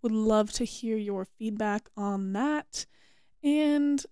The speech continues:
I'm talking about a TikTok that I watched, and we're given TikTok tips of the week. That will be a segment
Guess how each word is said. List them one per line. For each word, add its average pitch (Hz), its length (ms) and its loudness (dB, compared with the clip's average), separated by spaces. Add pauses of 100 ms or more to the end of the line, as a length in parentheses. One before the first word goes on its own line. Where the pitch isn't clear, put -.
(100)
I'm 277 100 4
talking 294 320 -2
about 302 220 4
a 294 80 2
TikTok - 640 0
that 247 120 -2
I 247 80 -2
watched, 240 580 -4
and 220 320 -2
we're 220 140 0
given 240 340 0
TikTok - 840 -2 (420)
tips - 540 -2
of 269 180 0
the 240 140 4
week. 262 480 0 (420)
That 247 180 4
will 233 140 4
be 240 240 4
a 220 100 2
segment 226 680 0